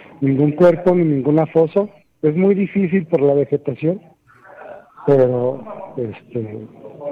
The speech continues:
parece ser que en base al trabajo que hicimos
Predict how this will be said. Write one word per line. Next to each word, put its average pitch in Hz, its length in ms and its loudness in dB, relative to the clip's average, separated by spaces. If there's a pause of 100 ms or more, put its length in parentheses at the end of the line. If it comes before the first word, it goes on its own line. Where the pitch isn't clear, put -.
(160)
parece 135 420 2
ser 156 160 4
que 123 320 0 (760)
en 143 120 0
base 170 200 4
al 190 80 2
trabajo 165 300 2
que 160 120 -4
hicimos 170 360 -4